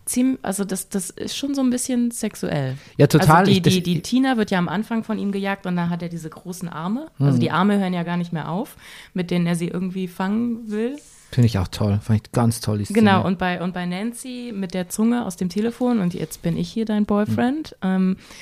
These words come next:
Speaker 1: und, ähm, das habe ich gelesen, da bin ich jetzt nicht selber drauf gekommen, dass er sie ja dann, äh, quasi, ähm, attackiert, wenn sie bewusstlos sind und sich nicht wehren können, also im Schlaf.
Speaker 2: Hm.
Speaker 1: Also es hat ja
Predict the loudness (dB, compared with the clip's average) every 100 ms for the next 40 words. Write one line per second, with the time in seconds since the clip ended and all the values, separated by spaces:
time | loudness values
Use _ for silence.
0 | -20 -12 -2 0 0 -4 -4 -2 0 -2
1 | -4 -8 _ _ _ _ _ _ -16 -12
2 | -10 -10 -8 -4 -4 -2 -2 -2 -2 -4
3 | -2 0 0 0 -2 -2 -2 -2 -6 -6
4 | -2 2 4 4 4 4 0 -2 0 0
5 | -4 -6 -2 -2 -4 -8 -16 -20 -20 -2
6 | -2 0 -4 -4 -2 0 0 -2 -4 -6
7 | -10 -12 -14 -14 -20 -8 -6 -2 -2 -2
8 | 2 2 2 -2 -2 0 2 2 2 0
9 | -6 _ -2 2 2 0 0 0 0 0
10 | 0 -2 -2 -4 -4 -6 -2 -4 0 2
11 | 4 2 0 -2 -2 -2 -2 -2 -4 -4
12 | -4 -4 -2 -2 -2 -8 -4 4 6 6
13 | 4 0 -4 -2 -2 -4